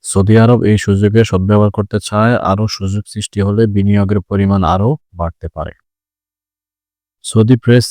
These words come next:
এজেন্সি এসপিএ জানিয়েছে, দ্বিতীয় দফায় আমেরিকার প্রেসিডেন্টের দায়িত্ব নেওয়ার ডোনাল্ড ট্রাম্পকে ফোনে অভিনন্দন জানিয়েছে সৌদি আরবের যুবরাজ মোহাম্মদ বিন সালমান।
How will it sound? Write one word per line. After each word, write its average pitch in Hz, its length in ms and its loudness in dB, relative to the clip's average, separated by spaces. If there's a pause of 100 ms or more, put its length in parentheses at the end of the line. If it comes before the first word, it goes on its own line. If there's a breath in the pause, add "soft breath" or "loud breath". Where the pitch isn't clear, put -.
এজেন্সি 120 580 4 (220)
এসপিএ 110 580 0 (360)
জানিয়েছে, 104 540 2
দ্বিতীয় 104 380 -2
দফায় 107 360 -2
আমেরিকার 98 340 -2
প্রেসিডেন্টের 104 800 -2
দায়িত্ব 101 380 -2
নেওয়ার 98 380 0 (380)
ডোনাল্ড 101 340 -2
ট্রাম্পকে 92 420 -4 (120)
ফোনে 101 400 -2
অভিনন্দন 101 480 0
জানিয়েছে 98 460 -2
সৌদি 95 340 -4
আরবের 101 240 -2
যুবরাজ 104 500 0
মোহাম্মদ 92 420 -2
বিন 113 240 -4
সালমান। 80 400 -8